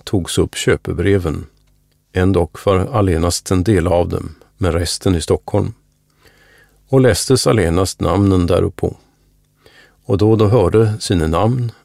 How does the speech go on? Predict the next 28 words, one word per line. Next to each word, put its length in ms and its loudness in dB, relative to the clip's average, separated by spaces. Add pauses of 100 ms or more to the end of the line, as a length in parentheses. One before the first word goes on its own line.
höll 320 0
de 100 -2
mycket 440 -2
därav. 420 0 (1000)
Men 400 2 (140)
när 260 -4
någon 380 2
nämndes 640 -2
som 140 -4
var 100 -2
döder, 520 2 (380)
slog 340 -2
de 100 2
ner 280 2
huvuden. 580 -2 (920)
Därmed 540 2 (220)
hölls 280 -6
uppe. 300 -4 (960)
Emellertid 840 0 (180)
sattes 500 -2
på 120 -10
golvet 560 0 (100)
två 320 0
stora 680 -2
kittlar 680 -4 (140)
och 420 -4
andra 300 2
kärlor 580 -2